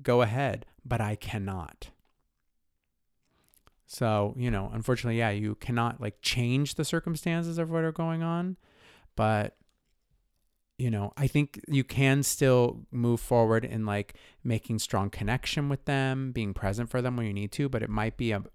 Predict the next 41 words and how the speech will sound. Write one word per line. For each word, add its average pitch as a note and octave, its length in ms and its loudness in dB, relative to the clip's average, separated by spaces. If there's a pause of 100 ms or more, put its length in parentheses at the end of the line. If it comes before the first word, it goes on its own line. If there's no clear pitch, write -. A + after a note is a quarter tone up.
of G#2 300 -2
real G2 320 0
value G#2 680 0 (340)
for G#2 200 0
you F#2+ 400 0
to F2+ 480 -4
have G2+ 280 -4
your G2 220 -4 (100)
own G#2 600 -4 (200)
space - 640 -4 (100)
and G2 220 -8
place - 720 -8 (600)
to F#2 340 -4
still F#2+ 320 -4
be F2 80 -6
settled F2 480 -6
for F#2+ 240 -6
yourself - 800 -8
and G2 160 -6
for - 140 -10
your F2 320 -6
life. - 560 -12 (640)
So E2+ 360 -2
I F#2 80 -4
don't F#2 160 -4
know E2+ 300 -4
how E2+ 440 -6
long G2+ 540 -2
of G2 100 -2
a G#2+ 60 0
journey C3+ 380 6
it C#3+ 80 4
is C#3+ 340 4
from C#3+ 240 6
where C3+ 140 12
you C3+ 200 8
live C3 260 2
to C3+ 100 2
where A2+ 200 2
they A2+ 220 0
are. B2 360 -4